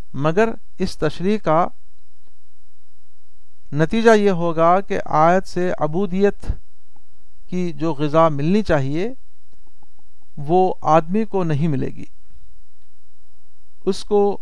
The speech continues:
پڑھ کر اس کے اندر سیاست آرائی کا ذہن ابھرے گا، وہ حکومت کے خلاف ایجیٹیشن چلانے کو کام سمجھے گا۔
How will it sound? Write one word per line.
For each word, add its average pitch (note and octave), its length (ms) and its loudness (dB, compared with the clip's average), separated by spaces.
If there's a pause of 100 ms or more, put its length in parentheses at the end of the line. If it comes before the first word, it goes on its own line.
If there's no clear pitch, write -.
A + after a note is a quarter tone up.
(140)
پڑھ E3 240 2
کر F3+ 160 2 (760)
اس F#3+ 200 0
کے F#3 160 2
اندر D#3+ 340 2 (880)
سیاست F#3+ 520 2
آرائی E3 440 6
کا D3+ 160 2
ذہن D3 420 0 (100)
ابھرے C#3 360 2
گا، B2+ 140 -2 (1040)
وہ D#3 200 0
حکومت G#3+ 420 2
کے F#3+ 100 0
خلاف E3 460 4
ایجیٹیشن E3 560 0
چلانے C#3+ 420 0
کو F#3 220 -2
کام D#3 280 2
سمجھے A#2 360 -2
گا۔ G#2+ 120 -6